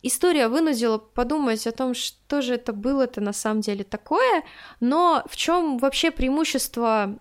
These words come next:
э, фанатского творчества? Оно очень суперреактивное. Вот когда появляется вопро-, запрос в творчестве на деконструкцию, мы не годами ждем, когда этот образ деконструируется.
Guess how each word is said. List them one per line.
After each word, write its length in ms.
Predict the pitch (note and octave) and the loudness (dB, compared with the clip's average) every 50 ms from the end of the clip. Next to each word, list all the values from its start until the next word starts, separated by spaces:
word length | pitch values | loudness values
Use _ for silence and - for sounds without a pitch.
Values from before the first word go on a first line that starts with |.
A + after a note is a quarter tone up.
| - - | -10 -6
э, 380 | G#3+ G#3+ G#3+ G#3 G3+ G3+ - - | -4 -2 -2 -2 -2 -2 -4 -4
фанатского 460 | - A#3+ B3 C4+ C4+ - - - G3+ G3 | -2 0 2 2 2 0 -4 -8 -6 -2
творчества? 720 | - - A#4 - - G4+ - - - B3+ A3 G3 G3 G#3 - | 0 0 0 0 0 -2 -4 -2 -2 -2 -2 -2 -4 -6 -4
Оно 120 | G3+ A#3 D4+ | -2 -2 -2
очень 200 | E4+ - - A#3 | -2 -2 -4 -6
суперреактивное. 1040 | - C4+ B3 - B3 A3 G#3+ G#3+ G3+ G3+ - - B3 A#3 A3+ G#3+ G3+ F#3+ F3+ G3+ - - - - - - - - | -6 -8 -6 -4 -4 -2 -2 -2 -4 -4 -6 -6 -4 -4 -2 -4 -4 -6 -8 -10 -14 -18 -20 -20 -20 -20 -8 -2
Вот 240 | G#3 A#3+ C4 C4+ - | 0 0 0 0 -4
когда 360 | - B3+ B3+ G#3+ C4 D4 D#4 | -6 -6 -2 0 0 0 0
появляется 640 | D#4 C4+ B3+ A#3 A#3 C4 C#4 C#4+ C#4 C#4+ - - A#3 | 0 -2 -2 0 0 0 0 0 0 -2 -4 -4 -4
вопро-, 360 | A3 A3 - - C4 C4 - | -4 -4 -2 -2 -2 0 0
запрос 760 | A3 A3 A#3 - - C#4+ C4+ C#4 A3+ G#3+ - - - - - D4+ - | 0 -2 -2 0 2 2 4 4 4 2 0 -4 -6 -8 -10 -14 -18
в 100 | - - | -20 -6
творчестве 500 | - A#3+ B3+ B3 - - A3 - - A3 | 0 2 2 2 2 -2 -6 -6 -2 -2
на 100 | A3 A3+ | 0 0
деконструкцию, 1080 | G#3 A#3 A#3 - B3 B3 - - - G#4 C5+ - - - - C#4 A3 G3 F#3 G#3+ A#3 - _ _ _ _ _ _ _ _ _ _ _ _ | 0 0 0 0 -2 -2 -2 0 0 0 0 -2 -4 -4 -2 -2 -2 -2 -4 -8 -10 -14 _ _ _ _ _ _ _ _ _ _ _ _
мы 200 | G#3 A3+ C#4+ D#4 | 0 2 4 4
не 120 | D4 D4 C#4 | 4 4 4
годами 440 | A#3+ D4 C#4+ D4 E4 E4 C#4 A3+ G#3 | 2 2 4 4 4 4 4 2 0
ждем, 360 | G#3 G#3+ A#3 C4 A#3+ G3+ F#3 | 0 0 2 2 2 2 0
когда 340 | - F#3+ F#3 - A3 A3+ G#3+ | -4 -6 -2 0 0 0 0
этот 200 | G#3 - - - | 0 -2 -4 -2
образ 220 | A#3+ G#3+ G3+ G3+ F#3 | -2 -2 -2 -4 -6
деконструируется. 1300 | F#3 F3+ - - F#3+ G3 - - - - G#3+ A#3 A#3 A#3 A3 G3 F3 D#3+ D#3+ - - - - - A3+ | -6 -8 -6 -6 -6 -6 -8 -10 -8 -4 -2 0 0 0 0 -2 -2 -4 -6 -8 -10 -10 -10 -12 -12